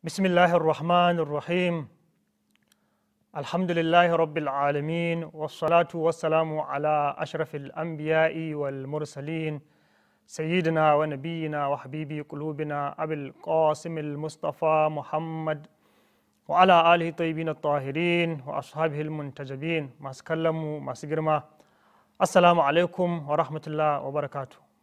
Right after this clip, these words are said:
Muna ƙara godiya ga Allah subhanahu wa ta'ala da ya sake sada mu da ku a wannan lokaci, a cikin wannan shiri, hanya madaidaiciya, shiri wanda yake zo muku daga wannan tasha mai albarka, Al Wilaya T V Hausa, inda kuma muke tare da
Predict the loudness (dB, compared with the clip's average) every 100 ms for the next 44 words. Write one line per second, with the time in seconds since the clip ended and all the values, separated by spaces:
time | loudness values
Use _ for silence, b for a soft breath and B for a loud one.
0 | _ -4 -2 0 0 0 -4 2 2 2
1 | -2 2 2 2 b b b b -10 -2
2 | 2 2 4 2 0 0 0 2 0 -2
3 | -6 -6 -6 -4 -4 -2 -4 -8 -8 -8
4 | -10 -12 b b b -4 0 0 0 0
5 | 0 -4 -6 -4 -4 -6 b b b -18
6 | -14 -10 -4 0 0 0 -4 -2 0 0
7 | -2 -6 -12 -2 0 2 2 4 4 2
8 | 0 -4 -2 0 0 -4 -4 -6 -6 -6
9 | -4 -4 -4 -4 -4 -8 -6 -6 -6 -6
10 | -8 -10 b b b -10 -2 0 0 -2
11 | -4 0 0 0 -6 -4 0 0 2 4
12 | 2 b b b -2 -2 0 2 2 0
13 | -4 -10 -8 0 0 0 -2 -4 -4 -8
14 | -8 -8 -10 -8 -6 -4 -2 -2